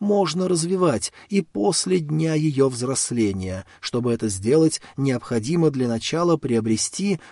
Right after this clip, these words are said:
кое-какие определённые знания. Те, кто в этом заинтересован, можете по вечерам ходить на лекции со здешними ведьмами. И так далее. Каждый месяц каждый из вас будет получать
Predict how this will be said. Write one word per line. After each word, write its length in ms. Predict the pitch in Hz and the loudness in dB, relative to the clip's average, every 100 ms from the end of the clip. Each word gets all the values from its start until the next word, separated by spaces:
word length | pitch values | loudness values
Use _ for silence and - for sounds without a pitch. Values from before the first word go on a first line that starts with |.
| _ | _
кое-какие 840 | - 196 185 143 123 - 202 202 190 | 2 4 4 2 -6 -4 0 2 2
определённые 880 | 190 180 190 160 151 143 135 135 131 | 0 -2 0 2 4 4 2 0 0
знания. 800 | 120 120 113 98 90 87 85 - _ _ _ | 0 -2 -2 -4 -6 -8 -10 -12 _ _ _
Те, 240 | - 131 | 0 0
кто 220 | - 127 | 0 -2
в 60 | 113 | 0
этом 280 | 127 123 120 | 0 0 -2
заинтересован, 920 | 110 110 113 104 - 120 160 185 165 - - | 0 0 0 -2 0 2 2 2 0 -6 -8
можете 480 | 233 233 196 185 190 | -4 0 0 0 0
по 80 | 180 | 0
вечерам 480 | 175 - 160 185 | 0 0 2 2
ходить 440 | 165 160 147 175 - | 2 0 0 -4 -4
на 160 | 170 | -2
лекции 680 | 175 196 151 - - 208 202 - - | 0 0 0 -4 -2 0 -2 -6 -10
со 180 | - 196 | -2 -2
здешними 600 | 147 147 139 - 147 143 | 0 0 0 0 0 0
ведьмами. 720 | 127 113 95 92 95 92 - _ _ - | 2 0 0 -6 -6 -10 -12 _ _ -8
И 120 | 120 | -6
так 420 | - 143 143 - - | -2 -2 -2 -4 -12
далее. 640 | 127 127 98 92 87 - - - | -4 -4 -2 -6 -10 -14 -18 -14
Каждый 460 | - 175 131 117 113 | -4 0 0 0 -2
месяц 540 | 110 131 139 170 - - - | 0 0 0 -2 -4 -12 -12
каждый 460 | - 220 190 160 170 | -4 -2 0 4 4
из 160 | 139 | 4
вас 380 | 123 190 196 - | 0 0 0 -2
будет 320 | 110 185 175 - | -2 0 -2 -2
получать 600 | 143 131 - 196 190 | -2 -2 0 0 0